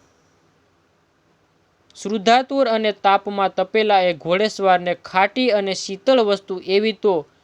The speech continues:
મીઠી લાગી કે પલવારમાં એક દડિયો ખલાસ કરીને એણે કહ્યું, "વધારે છે." સોંડે મીઠું મીઠું હસીને કહ્યું, "કેમ, મારે ખવાય નથી રહેવા દેવાનું ને?"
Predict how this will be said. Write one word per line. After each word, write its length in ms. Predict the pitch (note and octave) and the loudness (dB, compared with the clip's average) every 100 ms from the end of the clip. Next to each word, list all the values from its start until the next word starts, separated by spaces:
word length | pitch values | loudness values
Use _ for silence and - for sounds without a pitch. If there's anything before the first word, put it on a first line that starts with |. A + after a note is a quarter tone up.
| _ _ | _ _
મીઠી 380 | E3+ F#3+ G3 B3+ | -4 -4 -2 0
લાગી 380 | B3 G#3+ G3 G3 | 2 2 0 -6
કે 320 | G3 D#3 C3+ _ _ _ | -4 -6 -6 _ _ _
પલવારમાં 800 | A3+ B3+ B3+ A#3 A3 G#3+ G#3+ G3+ | 2 4 4 2 0 -2 -2 0
એક 200 | G3 G3 | 0 -2
દડિયો 600 | F3+ F#3 G3 G#3+ F3 D3 _ _ - | -2 0 0 0 0 -2 _ _ -10
ખલાસ 420 | F#3 G#3+ B3 - | -2 2 0 -2
કરીને 520 | G#3+ G3+ G3 F#3+ F#3 | -4 -4 -2 -4 -4
એણે 140 | F#3+ | -4
કહ્યું, 560 | F3+ F#3 F#3+ G3+ D3 C3+ _ _ _ - | -4 -4 -2 -4 -6 -10 _ _ _ -10
"વધારે 500 | C3+ B2+ D3+ F#3+ G3 | -6 -2 0 0 -2
છે." 360 | B3 A#3+ D#3 _ _ _ _ _ _ _ _ _ - | -2 -2 -4 _ _ _ _ _ _ _ _ _ -10
સોંડે 420 | G3+ G#3+ G#3+ G#3 | -4 -2 2 0
મીઠું 440 | F#3+ G3+ B3+ B3+ | 0 -2 0 0
મીઠું 400 | A#3+ A3+ A#3+ G3 | 0 0 -2 -2
હસીને 400 | G3 - A#3 G#3+ | -4 -4 0 0
કહ્યું, 560 | G3+ G3+ G3 F3+ C#3 - _ _ _ | 0 -2 0 -4 -6 -10 _ _ _
"કેમ, 300 | G#3+ G3 C3+ - _ _ D3 | 0 0 0 -10 _ _ -12
મારે 440 | C#3+ D#3 F3+ G3 | -4 0 2 2
ખવાય 580 | G3 F#3 G3 G#3 F3 C#3+ _ _ _ D3+ | 0 0 2 2 0 -4 _ _ _ -10
નથી 300 | D#3 A3+ A3+ | -6 0 2
રહેવા 260 | A#3 A#3 | 4 4
દેવાનું 460 | A3 A#3+ B3+ C#4+ B3+ | 4 2 2 0 -4
ને?" 200 | C3 | -6